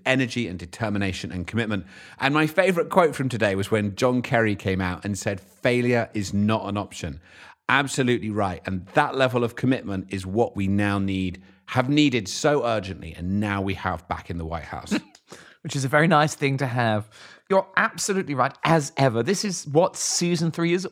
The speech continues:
Speaker 2: all about. It is about this fantastic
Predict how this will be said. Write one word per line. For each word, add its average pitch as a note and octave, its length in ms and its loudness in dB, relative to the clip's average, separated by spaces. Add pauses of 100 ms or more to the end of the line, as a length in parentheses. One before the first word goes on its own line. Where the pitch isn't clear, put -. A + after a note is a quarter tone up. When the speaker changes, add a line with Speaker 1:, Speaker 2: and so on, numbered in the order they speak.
(160)
Speaker 2:
all D4 240 8
about. C4+ 400 0 (340)
It D3+ 140 0
is D#3 100 0
about D#3 380 0
this D#3+ 180 -2
fantastic - 920 -4